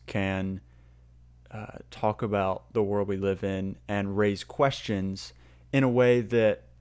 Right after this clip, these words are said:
the, uh, the reader or the consumer can digest those questions and then take what they're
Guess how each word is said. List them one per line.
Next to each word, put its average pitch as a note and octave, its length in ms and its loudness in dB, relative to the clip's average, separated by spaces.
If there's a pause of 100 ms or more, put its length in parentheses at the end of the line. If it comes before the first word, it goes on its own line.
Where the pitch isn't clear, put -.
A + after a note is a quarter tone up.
(240)
the, G2+ 400 0 (120)
uh, F#2 280 -4
the G#2+ 120 -4
reader G#2 360 0
or G2+ 60 -4
the G2 120 -4
consumer G#2 760 -2 (440)
can G2+ 460 0 (200)
digest G#2 580 0
those F#2 200 -4
questions F#2+ 680 -6
and G2+ 220 -2
then G2 460 -2 (520)
take G#2 340 -2 (140)
what A2 180 0
they're G2 420 2